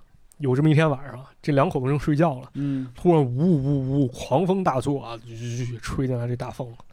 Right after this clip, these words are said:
Speaker 2: 怎么着呢？
Speaker 1: 两口子一醒啊，坏了，这窗户上出现一大口子，
Speaker 2: 啊，
Speaker 1: 孩子没了。
Speaker 2: 窗-，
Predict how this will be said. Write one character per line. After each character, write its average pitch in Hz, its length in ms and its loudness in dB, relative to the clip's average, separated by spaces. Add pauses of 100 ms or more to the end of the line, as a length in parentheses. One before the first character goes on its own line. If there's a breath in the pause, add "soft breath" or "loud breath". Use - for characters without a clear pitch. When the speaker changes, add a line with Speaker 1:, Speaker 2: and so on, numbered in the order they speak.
(100)
Speaker 2:
怎 117 140 -4
么 104 100 -10
着 107 60 -10 (100)
呢？ 110 160 -12
Speaker 1:
两 131 180 -2
口 143 160 0
子 131 80 0
一 156 80 0
醒 135 200 -4
啊， - 180 -20 (340)
坏 131 280 0
了， 117 80 -16 (120)
这 - 100 -12
窗 165 220 0
户 156 60 4
上 143 80 4
出 170 220 0
现 156 120 2
一 160 40 0
大 185 120 0
口 151 320 -2
子， 127 140 -16 (260)
Speaker 2:
啊， 120 80 -14
Speaker 1:
孩 120 320 0
子 185 80 2
没 131 140 2
了。 123 80 2
Speaker 2:
窗-， 147 180 4